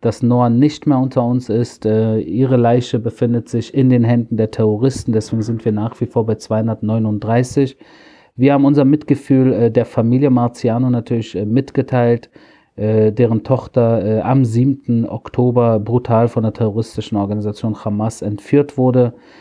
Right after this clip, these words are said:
Genau an diesem, äh, Samstag, diesen siebten Oktober, äh, als die Terroristen nach Israel gekommen sind und, äh, gemordet haben und, äh, entführt haben.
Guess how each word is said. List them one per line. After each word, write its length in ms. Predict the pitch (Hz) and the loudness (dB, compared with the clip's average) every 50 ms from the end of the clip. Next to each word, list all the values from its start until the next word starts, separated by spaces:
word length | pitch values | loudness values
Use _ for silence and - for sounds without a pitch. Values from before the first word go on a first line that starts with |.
| - _ _ - | -20 _ _ -4
Genau 280 | - 110 117 117 123 127 | -2 2 4 4 4 4
an 140 | 123 117 113 | 4 2 2
diesem, 320 | 117 117 117 123 120 117 | 2 2 2 2 2 2
äh, 600 | 98 107 107 107 104 104 107 104 101 104 104 107 | 2 0 0 0 0 0 -2 -4 -4 -4 -4 -4
Samstag, 760 | 107 104 110 117 117 135 135 135 - - 135 123 120 113 - | -2 0 2 2 2 2 2 0 -2 -2 0 0 0 0 -2
diesen 260 | - 110 101 107 104 101 | -2 -4 -2 -2 -2 0
siebten 400 | 104 120 127 135 127 - - 117 | 2 2 2 2 0 -2 -2 -4
Oktober, 680 | 113 - - - 113 113 117 123 120 117 117 113 - | -4 -4 -4 -4 -2 -2 0 2 2 2 2 2 2
äh, 120 | 98 107 | 2 2
als 160 | 92 104 - | 0 0 -2
die 140 | - - 110 | -4 -6 -4
Terroristen 440 | - - 107 101 104 117 - - - | 0 0 0 0 0 -2 -4 -2 -4
nach 140 | 104 - - | -4 -2 -2
Israel 340 | 120 - - - - 113 107 | -6 -6 -4 -2 -2 -2 -2
gekommen 400 | 117 - - - 110 107 110 107 | -2 -6 -8 -4 -2 0 0 0
sind 300 | 113 110 110 107 104 - | 0 0 0 0 0 -2
und, 280 | 104 107 104 101 - 107 | -2 -2 -2 -2 0 -2
äh, 120 | 101 98 | 0 0
gemordet 560 | 98 110 107 107 110 113 120 123 123 110 - | 0 0 2 2 2 2 2 2 0 0 0
haben 320 | 117 110 110 110 110 107 - | 0 0 0 2 0 0 0
und, 320 | - 110 107 107 - - | 0 0 -2 -2 -2 -2
äh, 140 | 98 104 104 | -2 -2 -2
entführt 600 | - 113 113 104 - - - 127 123 120 - - | -2 -2 -4 -4 -4 -2 0 2 2 2 0 -2
haben. 300 | 95 87 87 95 104 | -6 -4 -4 -8 -10